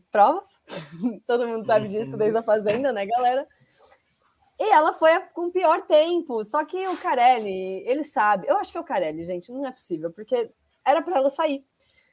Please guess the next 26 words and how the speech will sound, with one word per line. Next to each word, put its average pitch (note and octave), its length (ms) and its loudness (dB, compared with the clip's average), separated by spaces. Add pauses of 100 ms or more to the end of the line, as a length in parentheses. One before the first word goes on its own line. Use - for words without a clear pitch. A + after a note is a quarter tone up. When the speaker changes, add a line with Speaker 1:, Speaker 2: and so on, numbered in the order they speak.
(180)
Speaker 1:
E - 60 -4
aí G#4 220 2
chega E4+ 200 -4
o D#4 60 -2
guardião C4+ 640 6
com D4+ 180 -4
pergaminhos B3 1000 0
do A#3+ 140 -4
destino. A3 840 -6 (1000)
E A3+ 120 -2
aí A#3 280 2 (420)
ela B3 120 6
Speaker 2:
Eu G3+ 80 6
Speaker 1:
pegou G#3+ 320 2
o G3 100 -6
pergaminho A#3+ 380 2
da B3 120 4
vila C#4+ 580 6 (500)
e D#4 100 0
o D#4 80 2
Caio C#4 360 10
pegou C4+ 240 4
o C4 40 0
pergaminho B3+ 540 0
do A#3 80 0
exílio. A3+ 500 -2